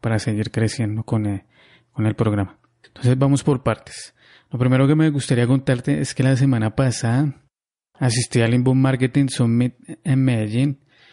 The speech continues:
que fue organizado el diez y once de agosto por Web Congress y dos agencias de marketing como lo son Laboratio y Triario. Dentro de los speakers estaban Pablo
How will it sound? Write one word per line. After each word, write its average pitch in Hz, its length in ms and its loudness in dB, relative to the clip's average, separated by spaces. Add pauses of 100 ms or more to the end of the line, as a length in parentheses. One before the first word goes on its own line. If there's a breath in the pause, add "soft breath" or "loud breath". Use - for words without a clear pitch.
(140)
que - 120 -2
fue 120 100 2
organizado 113 1000 0 (300)
el 110 240 -4
diez 135 320 2
y 147 40 4
once 135 180 2
de 139 60 4
agosto 135 600 0 (340)
por 147 280 2
Web 135 240 0
Congress 147 600 0
y 120 320 2
dos 110 180 0
agencias 120 400 2
de 139 80 2
marketing 123 640 0
como 113 260 0
lo 110 80 2
son 107 340 -4
Laboratio 127 1040 0
y 127 140 0
Triario. 139 400 0 (320)
Dentro 135 320 2
de 127 40 4
los 123 140 2
speakers 123 560 -2
estaban 113 440 -2
Pablo 131 500 0